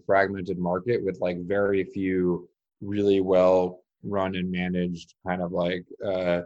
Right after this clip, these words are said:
uh, you know, integrated operations. It's still mostly, like,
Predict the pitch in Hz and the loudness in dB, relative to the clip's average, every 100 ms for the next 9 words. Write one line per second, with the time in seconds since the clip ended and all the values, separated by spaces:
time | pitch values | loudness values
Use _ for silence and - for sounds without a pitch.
0 | - _ _ _ _ _ _ _ _ _ | -8 _ _ _ _ _ _ _ _ _
1 | - _ 104 98 98 95 - 110 107 95 | -20 _ 0 2 2 -4 -12 -12 -6 -4
2 | 90 90 90 _ _ 113 101 95 95 90 | -4 -6 -14 _ _ -6 -2 0 0 0
3 | 98 - 92 90 92 123 127 98 87 - | -2 -2 -2 0 0 0 0 -2 -6 -4
4 | 92 90 90 98 95 92 | -2 -2 -2 0 0 0